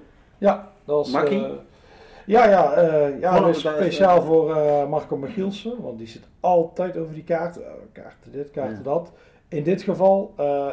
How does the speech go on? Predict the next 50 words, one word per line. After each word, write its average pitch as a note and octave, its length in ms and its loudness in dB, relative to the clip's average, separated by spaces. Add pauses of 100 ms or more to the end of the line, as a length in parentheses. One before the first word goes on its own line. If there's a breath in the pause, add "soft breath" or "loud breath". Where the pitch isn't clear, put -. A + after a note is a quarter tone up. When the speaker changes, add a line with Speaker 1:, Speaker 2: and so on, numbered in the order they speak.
Speaker 1:
is D3+ 100 -12
het - 80 -18
geen E3 120 -6
enkel F3 240 -6
probleem. C#3 420 -6
Je A#2 60 -12
hebt B2+ 240 -10
een, B2+ 180 -10
eh, B2+ 220 -6 (760 loud breath)
je C#3 100 -14
hebt C3 160 -12
een B2+ 100 -10
hoop, E3 340 -2
eh, C#3+ 180 0
loketten F#3 440 -4
daar F3+ 140 -2
staan F3+ 460 -6 (100)
en C#3+ 80 -10
dan C3+ 120 -8
kies - 240 -12
je D3 80 -6
waar C3+ 160 -2
je C3 80 -2
wil B2 140 -4
s-, - 280 -20
eh, B2 200 -12
staan D3+ 340 -2
of A#2+ 80 -10
zitten. F3+ 360 -10
Je - 80 -12
kunt B2+ 200 -14
achter - 280 -8
het B2+ 80 -12
doel, C#3+ 340 -8
populair, D3 440 -4 (220)
die C3+ 100 -6
Speaker 2:
Ja. D3 100 2
Speaker 1:
was, - 260 -6
die B2 80 -14
hebben B2 180 -8
wij D3 120 2
genomen. E3+ 480 -6
Speaker 2:
Ja. A#2+ 240 -8 (160)
Speaker 1:
Vijfhonderd C3+ 560 -10
pesos E3+ 600 0
Speaker 2:
En D#3+ 160 -4
prima D#3 260 2
Speaker 1:
is, C3 60 -4
Speaker 2:
te C3 120 -4
doen. D3 160 -2